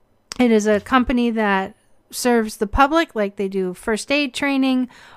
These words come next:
or it's emergency services, private companies that hold emergency services,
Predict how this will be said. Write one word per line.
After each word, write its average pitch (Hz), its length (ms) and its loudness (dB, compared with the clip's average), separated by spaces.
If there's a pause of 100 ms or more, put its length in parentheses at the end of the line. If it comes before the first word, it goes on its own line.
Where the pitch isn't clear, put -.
(100)
or 202 520 6
it's 196 400 -6
emergency 202 560 -2
services, 285 640 0
private 247 460 0
companies 247 480 0
that 226 140 -6
hold 220 260 -6
emergency 208 500 -8
services, 269 680 -6